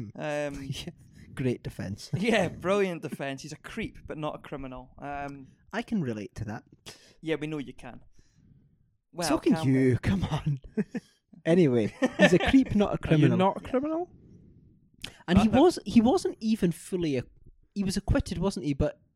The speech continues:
Speaker 2: i-, his defense wasn't even, yeah, that, that he hadn't done anything. It was that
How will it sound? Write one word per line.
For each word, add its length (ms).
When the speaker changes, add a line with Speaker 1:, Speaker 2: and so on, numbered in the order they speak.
Speaker 2:
i-, 140
his 180
defense 420
wasn't 280
even, 580
yeah, 240
that, 220
that 180
he 60
hadn't 260
done 160
anything. 360
It 160
was 200
that 280